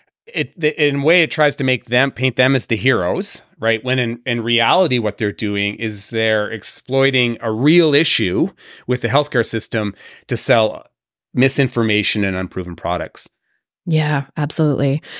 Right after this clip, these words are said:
Speaker 2: That's such a pet peeve of mine too, as someone who has also struggled with the conventional healthcare system and sees so many clients who've gone through the same. It's like, of course, people want answers and want relief and want something other than, you know, a five-minute or ten-minute meeting where the,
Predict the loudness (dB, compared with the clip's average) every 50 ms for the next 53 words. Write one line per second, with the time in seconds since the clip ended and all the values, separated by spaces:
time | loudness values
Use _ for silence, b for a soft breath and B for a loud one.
0 | B B B -2 0 2 0 2 2 0 0 0 -2 -2 0 2 2 4 4 4
1 | 4 4 4 4 4 4 2 4 2 2 2 2 2 4 4 2 2 2 0 0
2 | 2 2 2 2 2 2 0 0 0 0 0 2 2 2 2 2 2 2 2 0
3 | 0 0 2 2 2 0 0 0 0 0 2 2 2 2 2 2 2 2 0 -2
4 | 0 0 0 0 0 -2 -2 -4 -4 -4 -2 -2 -2 -2 -2 -4 -2 2 2 4
5 | 6 4 4 2 -2 -2 0 2 2 2 2 0 0 0 0 2 4 4 4 4
6 | 4 2 0 -2 -2 -2 -2 -2 -6 -12 B B B B B B B B B B
7 | B -4 -4 -4 0 2 4 4 4 4 2 0 0 -2 _ 0 0 2 2 2
8 | 2 2 2 2 2 2 0 -2 -2 0 0 0 0 0 0 0 0 0 0 0
9 | -2 -2 0 0 0 2 2 2 2 2 0 0 0 0 0 2 2 2 2 0
10 | 0 -2 -2 0 0 0 2 2 2 2 2 2 4 4 4 4 2 2 2 4
11 | 4 2 2 0 2 2 2 2 2 2 0 0 -2 -2 -2 -2 -2 -2 -4 -6
12 | -14 -18 -14 -12 -8 -2 0 2 2 4 2 4 2 2 4 4 2 2 2 0
13 | -2 0 0 2 2 2 2 2 2 2 0 0 -2 -2 0 2 4 4 4 4
14 | 4 2 2 0 0 0 0 -2 -4 -4